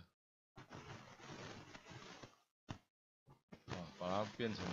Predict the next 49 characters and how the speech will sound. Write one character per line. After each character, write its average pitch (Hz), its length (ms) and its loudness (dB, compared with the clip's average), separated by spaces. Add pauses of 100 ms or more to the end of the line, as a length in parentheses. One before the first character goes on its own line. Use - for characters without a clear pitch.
(120)
大 110 160 12
缩 95 280 6
图， 78 260 -8
这 110 120 2
里 101 120 4
就 78 200 2
可 - 140 10
以 - 100 0
看 95 120 12
得 82 120 -2
到。 82 220 -2 (560)
好， 98 180 8
填 101 240 4
颜 110 180 12
色 - 200 12
的 104 120 6
时 107 180 6
候， 110 240 8 (720)
好， 92 360 4 (320)
因 123 100 4
为 139 100 8
这 143 160 4
里 110 160 6
面 117 260 6 (120)
也 90 160 4
有 87 100 4
木 113 200 2
头， 73 280 -2 (1000)
啊， 90 180 6 (340)
比 90 60 -2
如 95 120 4
我 95 60 2
们 92 100 0
这 117 200 4
个， 98 200 4 (1000)
可 101 100 2
以 104 60 4
直 101 160 -2
接， 107 280 2 (540)
啊， 92 180 2
点 95 240 0
选 82 360 0 (720)
我 87 100 -2
们 92 200 0
要 117 160 12
上 110 360 8
的 90 200 2
材 87 300 0
质。 78 240 -4